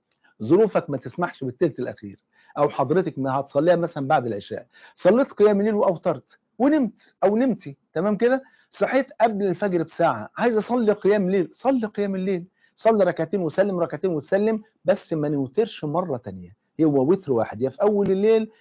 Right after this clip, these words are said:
يا في نص الليل، يا في آخر الليل، المهم ما نوترش غير مرة واحدة كل ليلة، لا وتران في ليلة واحدة. يبقى إذن صلاة التراويح كلها خلف الإمام تعدل قيام ليلة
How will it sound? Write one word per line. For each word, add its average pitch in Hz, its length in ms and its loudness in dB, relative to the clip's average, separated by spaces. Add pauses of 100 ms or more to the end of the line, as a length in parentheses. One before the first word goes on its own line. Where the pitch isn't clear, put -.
(160)
يا 143 80 0
في 156 140 -6
نص 208 220 0
الليل، 208 240 2
يا 202 100 2
في 202 120 -4
آخر 165 180 -4
الليل، 120 240 -2
المهم 185 340 0
ما 175 200 2
نوترش 175 500 -2
غير 180 180 0
مرة 170 320 0
واحدة 190 420 0 (240)
كل 180 280 2
ليلة، 110 240 0
لا 165 200 6
وتران 170 540 0
في 147 220 -6
ليلة 170 600 -2
واحدة. 123 420 -4 (260)
يبقى 135 200 2
إذن 196 240 2
صلاة 151 380 -6
التراويح 123 400 -6
كلها 151 500 -4 (240)
خلف 175 340 0
الإمام 135 360 -2
تعدل 123 500 -6
قيام 139 580 -2
ليلة 156 580 0